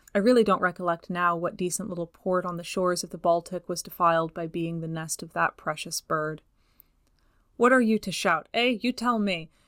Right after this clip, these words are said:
You know better than other people, and that old rogue, he make goddam fuss with me."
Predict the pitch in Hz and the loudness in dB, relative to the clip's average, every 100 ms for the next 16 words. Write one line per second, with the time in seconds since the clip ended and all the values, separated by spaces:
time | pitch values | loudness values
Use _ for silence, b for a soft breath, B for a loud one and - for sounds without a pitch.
0 | _ 233 262 247 214 220 214 202 196 180 | _ 2 4 4 2 2 2 -2 -4 -4
1 | 185 180 - _ - 180 - 180 - 185 | -6 -8 -14 _ -10 -8 -4 -4 -4 -2
2 | 214 220 208 196 180 196 190 185 - 254 | 0 2 2 0 2 4 4 4 4 6
3 | 247 214 - 208 180 165 _ 185 165 - | 6 4 2 0 0 -4 _ -2 -2 -10
4 | 160 175 165 156 | -16 -12 -12 -12